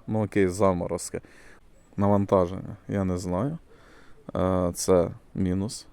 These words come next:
в моїх умовах. Ну, я, мабуть, я ще не навчився, скоріше за все,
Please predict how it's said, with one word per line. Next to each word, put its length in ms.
в 180
моїх 380
умовах. 480
Ну, 160
я, 120
мабуть, 340
я 180
ще 180
не 140
навчився, 560
скоріше 520
за 120
все, 220